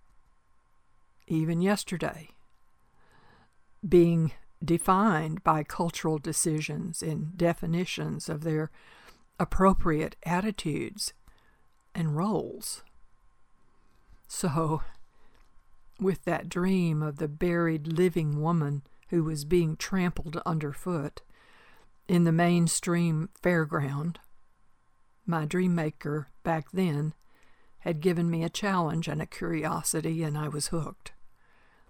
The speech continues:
And it feels especially important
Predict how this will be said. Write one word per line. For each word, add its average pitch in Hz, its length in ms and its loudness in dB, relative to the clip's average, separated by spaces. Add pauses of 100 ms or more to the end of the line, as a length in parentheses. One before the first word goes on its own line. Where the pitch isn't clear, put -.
(260)
And 165 140 0
it 156 120 -6
feels 170 260 4
especially 170 680 -2
important - 640 -4